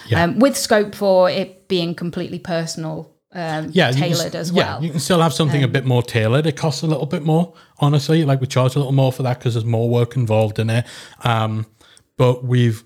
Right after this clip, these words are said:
Speaker 1: we've kinda structured these so that there's pre-work for you to do, so that y-, you, you have all the data, you have, you know, the key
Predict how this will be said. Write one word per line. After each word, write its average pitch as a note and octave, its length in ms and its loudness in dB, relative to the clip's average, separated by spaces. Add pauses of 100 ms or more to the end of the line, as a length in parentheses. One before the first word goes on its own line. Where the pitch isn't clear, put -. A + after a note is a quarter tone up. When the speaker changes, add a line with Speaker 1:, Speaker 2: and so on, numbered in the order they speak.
Speaker 1:
we've B2 220 -6
kinda E3 220 0
structured C#3 460 0
these A#2 360 0 (560)
so - 240 0
that A#2+ 180 0
there's A#2 260 -4 (540)
pre-work C3 640 4
for - 140 0
you B2 200 2
to - 140 -10
do, A#2+ 260 2
so A#2 260 0
that A2 260 0 (1200)
y-, C3+ 80 -18 (240)
you, A#2 260 -2 (220)
you A2 160 -2
have G2+ 240 -2
all G#2+ 140 0
the G#2 100 -6
data, C#3+ 420 4
you A#2+ 160 4
have, G#2+ 440 -2 (360)
you A2+ 140 -4
know, G#2 140 -2
the G2+ 100 -4
key A2+ 480 2